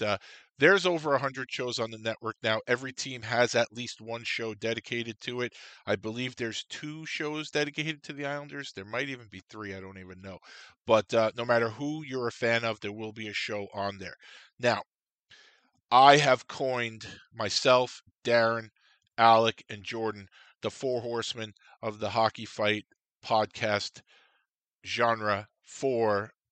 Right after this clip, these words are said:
I can't even spit this out. We're the four horsemen of the Hockey Fight podcast genre of the Hockey Podcast Network. Let's start with Darren of the Fourth Line Voice, the longest serving member on the network and the longest serving member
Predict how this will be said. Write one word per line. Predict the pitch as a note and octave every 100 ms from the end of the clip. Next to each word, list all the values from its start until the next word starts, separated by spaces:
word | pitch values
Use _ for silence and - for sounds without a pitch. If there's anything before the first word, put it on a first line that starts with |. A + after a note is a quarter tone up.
| - -
I | -
can't | - D#3 A#2+
even | G#2+
spit | - - A2
this | A2
out. | D3 A#2+ - - -
We're | C#3+ E3
the | D#3+
four | - F3
horsemen | D#3 E3 D#3 A#2 G2 _ _ -
of | B2
the | A#2
Hockey | B2 A#2+ C3
Fight | A#2 A#2+ A2+
podcast | - A2+ - C3+ A2
genre | - A2 G#2+ G#2+ A2+
of | G#2+
the | G#2
Hockey | A2 G#2+ G#2+
Podcast | - G#2+ G2+ G#2 G2+ -
Network. | C#3+ C#3 C3 - - - - _ B2
Let's | A2 -
start | - A2+
with | G#2 -
Darren | A#2 A2+ A2+ G#2+ _ -
of | C3
the | B2+
Fourth | - B2+ A2+ A2+
Line | A2+ G#2+
Voice, | A2 A2+ A2 - - - -
the | B2
longest | A#2+ A#2+ B2 B2+ C3 -
serving | C3+ B2+ A#2+ B2+
member | A#2+ A#2+ A#2+ A2
on | A2
the | A2
network | A#2+ D#3 D3+ C#3+ -
and | A2
the | G#2
longest | G#2+ A2 A2 G#2+ -
serving | G#2+ G2+ G#2 G#2
member | G2+ G#2 G2